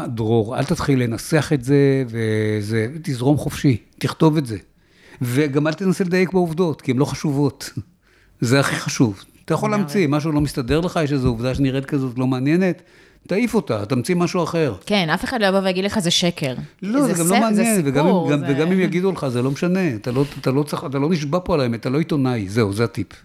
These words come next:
Speaker 2: Mm.
Speaker 1: תזכור שאתה לא עיתונאי, אה, אתה לא כתב, אתה לא כתב נו בשטחים, ולא כתב לענייני
Speaker 2: <laughs>
Speaker 1: פלילים.
Speaker 2: כן.
Speaker 1: אתה יכול להמציא מה שאתה רוצה. המציאות היא רק מקור השראה.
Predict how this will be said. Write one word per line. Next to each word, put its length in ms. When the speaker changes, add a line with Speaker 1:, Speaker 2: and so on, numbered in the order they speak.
Speaker 2:
Mm. 40
Speaker 1:
תזכור 280
שאתה 160
לא 80
עיתונאי, 480
אה, 60
אתה 180
לא 1040
כתב, 520
אתה 180
לא 160
כתב 260
נו 140
בשטחים, 500
ולא 200
כתב 300
לענייני 340
Speaker 2:
<laughs> 40
Speaker 1:
פלילים. 340
Speaker 2:
כן. 280
Speaker 1:
אתה 120
יכול 180
להמציא 300
מה 220
שאתה 140
רוצה. 300
המציאות 840
היא 100
רק 100
מקור 300
השראה. 360